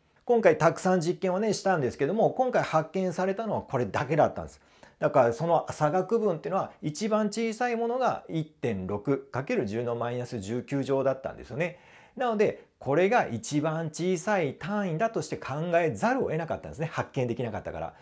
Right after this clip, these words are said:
なので、これを電気素量と名付けてあげたんです。はい、じゃあ電気素量Eとしてあげると、まず一番下見ていきましょうか。電気素量一点六六かける十のマイナス十九乗。これを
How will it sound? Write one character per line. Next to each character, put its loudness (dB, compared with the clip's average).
な 2
の 2
で、 4
こ 2
れ 4
を 4
電 0
気 -4
素 -2
量 0
と 0
名 -8
付 -4
け -6
て -10
あ -8
げ 0
た -4
ん -6
で -8
す。 -20
は 0
い、 2
じ 4
ゃ 8
あ 6
電 4
気 -4
素 2
量 4
E 2
と 0
し -10
て 0
あ 0
げ -2
る 0
と、 4
ま 0
ず 0
一 0
番 2
下 2
見 -2
て -2
い -4
き -8
ま -4
し -4
ょ 2
う 0
か。 2
電 0
気 -6
素 2
量 4
一 -4
点 -2
六 2
六 2
か -2
け -4
る -2
十 -4
の 0
マ -2
イ -4
ナ -4
ス -12
十 -2
九 -4
乗。 0
こ 2
れ 6
を 0